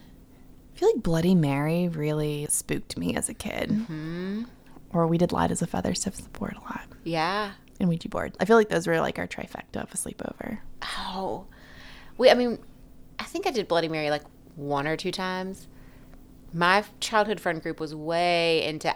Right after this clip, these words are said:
Speaker 2: actual real, when I say real ghost stories, real
Speaker 1: Like
Speaker 2: creepy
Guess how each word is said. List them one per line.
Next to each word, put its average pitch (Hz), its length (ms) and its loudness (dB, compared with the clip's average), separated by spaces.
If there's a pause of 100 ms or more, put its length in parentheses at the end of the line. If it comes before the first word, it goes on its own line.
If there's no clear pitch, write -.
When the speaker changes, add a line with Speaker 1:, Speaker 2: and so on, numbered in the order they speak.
Speaker 2:
actual 135 1000 -4 (640)
real, 143 320 2 (460)
when 190 120 4
I 185 60 8
say 185 100 2
real 151 180 4
ghost 139 200 0
stories, 143 440 0 (1120)
real 196 220 8
Speaker 1:
Like 190 80 2
Speaker 2:
creepy 180 380 -2